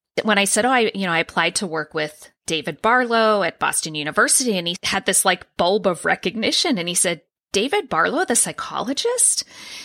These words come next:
And, you know, my dad knows nothing or anyone in the mental health field. And I said,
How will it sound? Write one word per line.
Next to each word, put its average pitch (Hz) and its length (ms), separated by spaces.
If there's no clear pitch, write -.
And, 240 260
you 302 80
know, 330 80
my 311 160
dad 392 240
knows 247 240
nothing 220 480
or 185 300
anyone 196 500
in 208 180
the 190 80
mental 208 340
health 165 220
field. 359 360
And 170 100
I 156 80
said, 170 300